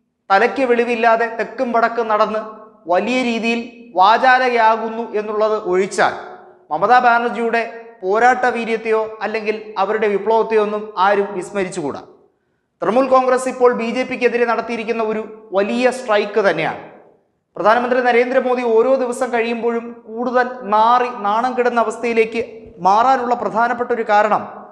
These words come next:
ഈ മോദി സർക്കാരിൽ ഉണ്ടാകുന്ന ഇമ്പാക്റ്റ് ജനങ്ങൾക്കിടയിൽ കുറഞ്ഞു കുറഞ്ഞു വരുന്നു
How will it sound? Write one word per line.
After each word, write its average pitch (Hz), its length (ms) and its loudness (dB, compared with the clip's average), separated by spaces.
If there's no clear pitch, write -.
ഈ 262 540 -4
മോദി 247 440 0
സർക്കാരിൽ 240 640 2
ഉണ്ടാകുന്ന 226 840 2
ഇമ്പാക്റ്റ് 240 840 2
ജനങ്ങൾക്കിടയിൽ 233 1000 -2
കുറഞ്ഞു 254 300 0
കുറഞ്ഞു 240 300 0
വരുന്നു 220 300 0